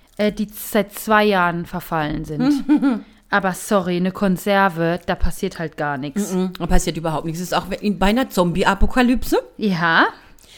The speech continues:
Speaker 2: sind Konserven sehr gut, die halten sich hundert Jahre.
Speaker 1: Ah.
Speaker 2: Also
Speaker 1: Okay.
Speaker 2: wirklich.
Speaker 1: Na gut.
Speaker 2: Konserven sind toll.
Speaker 1: Ja, Konserven,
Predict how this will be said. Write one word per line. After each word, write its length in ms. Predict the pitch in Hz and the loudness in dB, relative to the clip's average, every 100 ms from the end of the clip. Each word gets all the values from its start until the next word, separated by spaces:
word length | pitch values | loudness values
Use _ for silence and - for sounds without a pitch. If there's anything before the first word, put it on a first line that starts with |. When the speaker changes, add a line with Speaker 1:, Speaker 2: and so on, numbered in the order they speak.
| - - - | -20 -20 -4
Speaker 2:
sind 240 | - 202 | -2 6
Konserven 560 | - 233 233 214 202 196 | 8 8 4 2 2 4
sehr 200 | 208 220 | 4 4
gut, 240 | 190 185 | 0 -4
die 100 | 170 | -2
halten 260 | 175 180 170 | -2 -2 -4
sich 220 | 180 - | -4 0
hundert 440 | - 226 202 175 | 4 6 4 0
Jahre. 420 | 151 151 151 139 151 - _ - | -2 -4 -4 -10 -14 -20 _ -14
Speaker 1:
Ah. 400 | 202 262 330 262 233 285 - - - - - | -8 -4 2 2 6 6 4 -8 -20 -20 -4
Speaker 2:
Also 200 | - 190 185 | -2 0 0
Speaker 1:
Okay. 80 | |
Speaker 2:
wirklich. 400 | 175 165 160 - - _ _ _ - _ _ | 0 -2 -8 -8 -18 _ _ _ -20 _ _
Speaker 1:
Na 80 | 247 | -12
gut. 440 | 254 349 185 - - | -4 -4 -4 -10 -6
Speaker 2:
Konserven 500 | 190 170 180 175 165 | -4 -2 -2 -2 -4
sind 180 | 170 | -4
toll. 320 | - 151 143 160 - - _ _ - | -2 -4 -4 -8 -18 -20 _ _ -18
Speaker 1:
Ja, 160 | 196 202 | -16 -14
Konserven, 540 | 214 - 190 202 | -14 -12 -12 -6